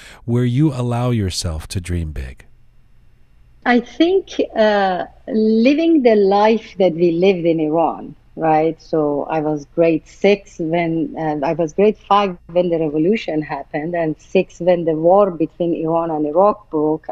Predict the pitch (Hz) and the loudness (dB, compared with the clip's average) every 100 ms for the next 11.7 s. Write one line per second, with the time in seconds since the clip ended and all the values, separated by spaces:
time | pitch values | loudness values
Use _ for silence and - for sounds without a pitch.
0 | - 156 151 170 160 - _ _ 156 156 | -6 -4 -2 -2 -2 -8 _ _ 0 2
1 | 156 151 147 160 151 - 190 175 170 - | 0 0 0 -2 -2 0 2 2 0 -2
2 | 160 160 170 170 156 151 147 147 165 151 | -4 -2 -2 0 0 0 0 -2 -4 -2
3 | 165 180 175 170 151 - 165 165 160 151 | 2 2 2 0 0 -4 -2 -2 0 -4
4 | - 156 147 - 220 214 180 - 165 160 | -4 -2 -2 -2 0 2 0 -2 0 0
5 | 156 156 _ - 165 180 185 190 185 175 | 0 -4 _ -8 -4 -4 0 0 0 -2
6 | 156 151 156 165 - 160 - 165 165 160 | -2 -2 -2 -4 -4 -6 -4 -4 -2 -2
7 | 160 160 151 160 156 147 - 156 151 147 | -4 -4 -2 -2 -2 -6 -6 -4 -2 -4
8 | 165 135 - _ _ _ - _ _ _ | -4 -6 -8 _ _ _ -20 _ _ _
9 | 185 190 247 254 226 226 226 208 196 202 | -2 2 2 2 2 2 4 2 4 4
10 | 240 247 220 214 220 - 214 214 190 156 | 4 2 2 0 0 -2 0 2 0 0
11 | 151 170 185 147 151 160 | 2 2 2 0 -4 -8